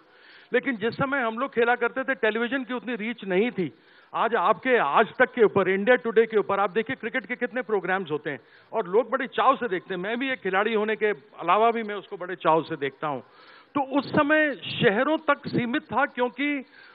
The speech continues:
लोगों तक इसकी जानकारी अंदर तक नहीं जा पा रही थी। लेकिन आज के समय में इतनी कुछ हो जाने के बाद, इतना टेलीविजन आने के बाद, exposure हो जाने के बाद,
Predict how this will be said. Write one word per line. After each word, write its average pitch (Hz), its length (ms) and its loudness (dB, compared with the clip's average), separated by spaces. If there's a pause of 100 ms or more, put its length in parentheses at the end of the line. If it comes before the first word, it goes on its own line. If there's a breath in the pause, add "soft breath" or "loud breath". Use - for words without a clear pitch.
(100 loud breath)
लोगों 208 400 12
तक 285 300 0
इसकी 247 360 -2
जानकारी 196 760 2
अंदर 202 240 2
तक 226 240 -4
नहीं 180 140 -4
जा 147 140 -4
पा 120 180 -6
रही 113 240 -10
थी। 113 180 -20 (380 soft breath)
लेकिन 208 280 2
आज 180 360 2
के 262 120 -8
समय 214 320 -2
में 240 140 0
इतनी 220 360 -4
कुछ 214 220 -10
हो 175 140 0
जाने 196 260 -2
के 185 100 -6
बाद, 175 240 2 (340 soft breath)
इतना 208 200 -6
टेलीविजन 202 460 0
आने 185 280 -2
के 180 100 -4
बाद, 175 320 4
exposure 202 500 8
हो 180 160 4
जाने 180 260 0
के 175 100 0
बाद, 165 260 6